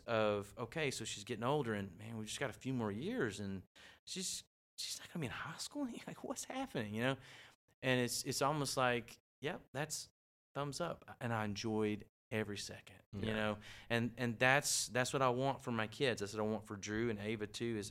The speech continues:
Speaker 1: I just wanna give them everything. So when I look back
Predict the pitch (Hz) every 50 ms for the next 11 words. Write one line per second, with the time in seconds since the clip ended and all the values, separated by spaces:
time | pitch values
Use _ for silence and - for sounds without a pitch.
0 | - 110 107 104 113 - - 113 107 104 95 92 107 107 98 95 104 101 98 98
1 | 92 - _ - - - - _ _ _ _ _ _ _ _ _ _ _ _ _
2 | _ _ _ _ - 127 131 139 135 139 127 117 - 117 110 107 - 127 117 117
3 | 113 107 104 104 104 117 143 156 165 160 120 113 101 143 139 139 123 104 95 98
4 | 95 - - -